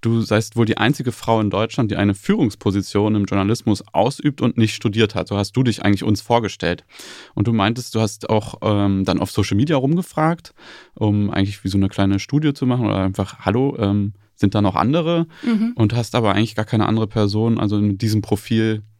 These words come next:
Speaker 1: gefunden.
Speaker 2: Ja. So ein bisschen wie so ein Alien, ne, der auf einen Planeten kommt und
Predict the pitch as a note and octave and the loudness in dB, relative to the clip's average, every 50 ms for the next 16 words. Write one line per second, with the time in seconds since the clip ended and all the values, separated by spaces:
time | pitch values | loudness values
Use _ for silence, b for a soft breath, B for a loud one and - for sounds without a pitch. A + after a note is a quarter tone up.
0 | _ _ - - - - - C3 A#2 G#2 - - G2+ - - _ _ _ _ _ | _ _ -20 -18 -14 -2 0 0 0 0 -2 -6 -14 -14 -14 _ _ _ _ _
1 | _ _ _ _ _ _ - A#3+ A3 G#3+ G3+ - _ _ _ _ - - A3 G#3 | _ _ _ _ _ _ -2 0 0 0 0 -4 _ _ _ _ -4 0 0 0
2 | G3+ - - A3+ G3 G#3+ G3 G#3 G3+ - - G#3 G#3 A#3+ C4 A3+ G3+ G3 G3 G3 | 2 2 0 2 0 2 0 0 0 0 0 0 0 2 0 0 0 -2 -2 -2
3 | G#3+ G#3+ G#3+ - G3+ - G#3+ G#3 G3+ - - G3+ G3+ G#3+ A3 - A3+ - - G#3 | -2 -2 -2 -2 0 0 0 0 0 -2 -2 0 0 0 2 2 0 0 2 2
4 | G#3 G#3+ - - G#3 G3+ | 2 2 2 2 0 0